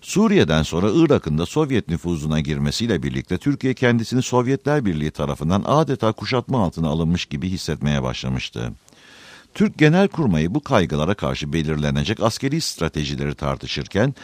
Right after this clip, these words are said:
bu gelişmeleri Washington'dan izleyen tanıdık bir isim vardı. O sıralarda ikinci kez A B D'de bulunan Kurmay Binbaşı Alparslan Türkeş.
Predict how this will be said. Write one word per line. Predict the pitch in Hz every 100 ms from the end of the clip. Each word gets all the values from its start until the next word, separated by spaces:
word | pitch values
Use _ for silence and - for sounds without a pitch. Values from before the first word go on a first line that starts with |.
| - 113
bu | 196
gelişmeleri | 160 113 80 - 71 80
Washington'dan | 92 107 143 135 110 76 71
izleyen | 71 60 87
tanıdık | 95 131 131 -
bir | 110
isim | 92 - 78 65
vardı. | 62 57 60 57 - - -
O | - 175
sıralarda | 156 95 71 73 85
ikinci | - 120 131
kez | 143 143
A | - 113 113
B | 156
D'de | 104 71 71
bulunan | 71 73 104
Kurmay | 117 120 107 143 135
Binbaşı | 90 73 76 90
Alparslan | - 107 - 82 - 90
Türkeş. | 82 82 65 62 58 -